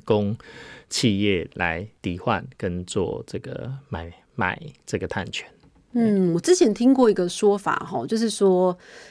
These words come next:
Speaker 2: 诶，我们的碳交所去外面大宗的批了这个碳权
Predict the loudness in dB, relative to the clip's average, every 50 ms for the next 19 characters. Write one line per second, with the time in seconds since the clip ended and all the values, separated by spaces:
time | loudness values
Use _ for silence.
0 | -20 _ -4 0 2 4 4 4 2 2 2 0 2 4 6 6 6 6 6 6
1 | 4 4 4 4 4 6 4 4 2 2 -2 -4 -4 -4 -4 -4 -6 -8 -14 _
2 | _ _ _ _ -16 -6 0 4 4 6 6 6 6 6 6 6 6 4 4 4
3 | 4 4 6 6 4 4 2 -4 -4 _ 2 4 4 6 4 2 0 0 0 2
4 | 2 2 0 0 -2 -4 -4 -6 -10 -10 -10 -8 -6 -4 -2 2 2 2 2 2
5 | 2 0 0 0 0 -2 -2 2 4 4 4 4 2 -2 -4 -4 -2 -2 -2